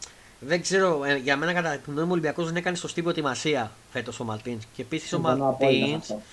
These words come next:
Speaker 1: κατά τη γνώμη μου, είχε κλείσει ο κύκλος του από πέρσι. Θα έπρεπε να του κάνουμε μια ωραία εκδήλωση, να τον αποχαιρετήσουνε και να τελειώσει. Τώρα, ε, για μένα ήταν λαθασμένη κίνηση του Κορμπεράν. Εμένα αυτός ο προπονητής δεν μου βγάζει κάτι ότι μπορεί να βοηθήσει τον Ολυμπιακό.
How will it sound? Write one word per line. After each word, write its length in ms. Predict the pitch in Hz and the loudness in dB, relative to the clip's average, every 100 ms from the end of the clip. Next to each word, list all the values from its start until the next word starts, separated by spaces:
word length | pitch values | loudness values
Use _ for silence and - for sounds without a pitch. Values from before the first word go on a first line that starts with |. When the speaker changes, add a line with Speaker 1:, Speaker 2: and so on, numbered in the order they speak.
| - - | -20 -10
Speaker 1:
κατά 220 | - 131 | -2 0
τη 80 | 127 | 0
γνώμη 260 | 120 143 160 | -2 0 0
μου, 80 | 165 | 0
είχε 120 | 170 | -2
κλείσει 260 | - 175 | 0 0
ο 40 | 160 | 0
κύκλος 340 | - 131 123 113 | -6 -6 -6 -2
του 180 | 165 160 | -2 -2
από 160 | 135 | -2
πέρσι. 440 | - 156 123 - 107 - - | 2 2 2 -10 -10 -14 -20
Θα 100 | - | 2
έπρεπε 180 | 156 170 | 4 4
να 60 | 156 | 4
του 60 | |
κάνουμε 180 | 165 160 | 2 2
μια 140 | 156 151 | 2 2
ωραία 340 | 147 151 - - | 4 4 2 -4
εκδήλωση, 680 | 123 117 120 151 180 175 170 | -6 -6 -2 4 4 4 -2
να 100 | 135 | -2
τον 120 | 131 | -4
αποχαιρετήσουνε 1080 | 117 110 117 110 143 156 - 175 190 202 202 - - - | -4 -6 -4 -4 -4 -4 -4 -2 -2 -4 -10 -16 -20 -20
και 80 | - | 0
να 80 | 156 | 2
τελειώσει. 500 | 156 156 156 135 107 - | 4 4 4 2 -8 -2
Τώρα, 340 | 180 165 113 110 - - - | 2 2 0 -4 -20 -20 -12
ε, 340 | 123 139 135 131 | 0 2 4 2
για 160 | 127 | 0
μένα 200 | 143 175 | 2 2
ήταν 260 | 185 202 190 | 2 2 4
λαθασμένη 520 | 160 151 147 156 180 | 6 6 4 0 -2
κίνηση 300 | 180 196 180 | 0 -2 -2
του 100 | 180 | -2
Κορμπεράν. 580 | 170 143 143 147 135 107 - - | 0 4 6 6 4 2 -12 -18
Εμένα 220 | - 143 160 | -8 -2 -2
αυτός 180 | 160 | -2
ο 40 | 170 | -4
προπονητής 400 | 170 160 143 170 | -2 -2 -2 -4
δεν 80 | 180 | -4
μου 60 | 180 | 0
βγάζει 720 | 170 131 127 120 117 117 113 | 0 0 -2 -4 -4 -6 -4
κάτι 300 | 127 123 113 | 0 0 0
ότι 140 | 120 123 | -10 -4
μπορεί 160 | 127 | -4
να 60 | 120 | -2
βοηθήσει 320 | 110 110 117 | -4 -6 -12
τον 140 | 117 | -8
Ολυμπιακό. 580 | 117 113 113 104 107 104 | -8 -4 -4 -4 -6 -10